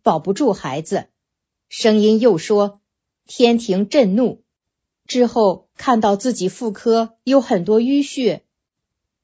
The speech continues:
这位同修几个月之前也做梦，家里会有人怀孕，孩子是天上下来的。现实中，同修和先生感情不和，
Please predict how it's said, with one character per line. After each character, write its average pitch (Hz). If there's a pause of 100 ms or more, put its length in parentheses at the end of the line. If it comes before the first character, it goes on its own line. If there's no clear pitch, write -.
(140)
这 269
位 226
同 196
修 226
几 -
个 220
月 247
之 302
前 185 (160)
也 196
做 240
梦， 214 (440)
家 226
里 185
会 262
有 196
人 180
怀 165
孕， 190 (460)
孩 180
子 190 (100)
是 -
天 262
上 240
下 254
来 170
的。 165 (580)
现 311
实 196
中， 233 (420)
同 196
修 262
和 226
先 240
生 196
感 170
情 202
不 247
和， 170